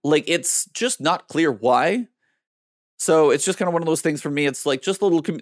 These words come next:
when there's, again, this is the whole, like, cagey on some things or forget about some patch notes, and otherwise they'll tell you, be like,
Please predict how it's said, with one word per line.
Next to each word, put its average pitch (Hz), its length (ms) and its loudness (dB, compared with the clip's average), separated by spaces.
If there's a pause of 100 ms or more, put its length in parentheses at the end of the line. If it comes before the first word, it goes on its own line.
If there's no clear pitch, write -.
when 180 140 2
there's, 180 240 0
again, 151 360 0
this 135 140 -2
is 165 100 -4
the 165 100 2
whole, 165 280 4
like, 147 320 2 (220)
cagey 180 380 0
on 190 140 2
some 226 200 2
things 143 380 -2
or 143 280 4
forget 175 360 0
about 160 280 2
some 170 200 0
patch 185 280 -2
notes, 135 260 0
and 135 120 0
otherwise 143 420 4
they'll 143 120 0
tell 156 120 2
you, 151 100 2
be 139 80 0
like, 135 300 2